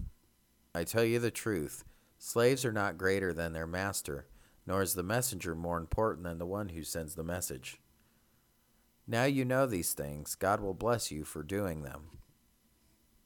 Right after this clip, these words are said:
I am not saying these things to all of you. I know the ones that I have cho-, chosen. But this fulfills the scripture that says,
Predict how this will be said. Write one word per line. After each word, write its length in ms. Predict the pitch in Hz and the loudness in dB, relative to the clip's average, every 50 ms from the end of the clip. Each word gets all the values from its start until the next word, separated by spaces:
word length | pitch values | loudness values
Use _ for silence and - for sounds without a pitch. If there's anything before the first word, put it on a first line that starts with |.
| - _ _ _ _ _ _ _ _ _ _ _ _ - | -20 _ _ _ _ _ _ _ _ _ _ _ _ -4
I 160 | - 90 90 | -2 0 0
am 180 | 92 90 87 87 | 0 0 0 0
not 300 | 92 92 92 95 - - | 2 2 2 2 0 -2
saying 380 | - - 104 98 101 101 98 | 0 2 2 2 0 -2 -4
these 220 | 90 87 90 82 - | -6 -4 -4 -4 -4
things 380 | - 85 82 82 80 - - - | -2 -4 -4 -4 -4 -6 -8 -6
to 200 | - - 87 82 | -4 -4 -4 -2
all 360 | - - 71 104 113 113 113 | -2 0 2 4 4 4 2
of 120 | 104 85 85 | 0 -2 -4
you. 220 | 65 65 69 - - _ - - - _ _ _ _ _ _ - | -8 -12 -14 -16 -20 _ -20 -20 -20 _ _ _ _ _ _ -4
I 140 | 80 87 90 | -2 -2 -2
know 280 | 92 95 101 110 117 123 | -2 0 2 4 4 4
the 120 | 117 104 | 4 2
ones 300 | 87 90 87 82 82 78 | 0 0 -2 -2 -2 -2
that 100 | 95 82 | -2 0
I 160 | 80 80 82 82 | 0 0 0 0
have 160 | 80 - - | -2 -2 -4
cho-, 400 | - - - - 120 117 107 98 - - - | -6 -4 -2 0 0 0 -2 -4 -8 -10 -6
chosen. 480 | - - 123 131 127 113 - 60 62 65 - _ _ _ _ _ _ _ - - _ _ _ _ _ _ _ _ _ _ | 0 4 4 4 4 4 0 -4 -10 -14 -18 _ _ _ _ _ _ _ -20 -20 _ _ _ _ _ _ _ _ _ _
But 140 | - - - | -4 -2 0
this 160 | - 107 104 | 2 2 2
fulfills 520 | - - 131 127 123 - 143 143 143 131 123 | 2 4 4 4 6 6 6 6 6 4 2
the 80 | 127 | 0
scripture 480 | 113 - - - 151 151 151 - - 98 | -2 0 4 4 4 4 4 2 -2 0
that 200 | 87 87 87 80 | 0 0 -2 -2
says, 480 | - - 87 85 85 85 76 - - | -2 0 0 0 0 0 -2 -4 -4